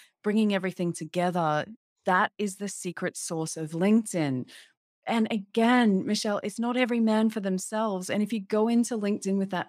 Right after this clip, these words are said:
attitude, what you're gonna find is, one, you'll probably burn out,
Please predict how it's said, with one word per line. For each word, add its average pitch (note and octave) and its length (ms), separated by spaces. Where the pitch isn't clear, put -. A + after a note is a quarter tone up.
attitude, F3+ 920
what G3+ 180
you're G#3 100
gonna A3 180
find A3 500
is, D#3 340
one, F3+ 340
you'll B3+ 140
probably E3+ 400
burn C#3+ 260
out, C3 260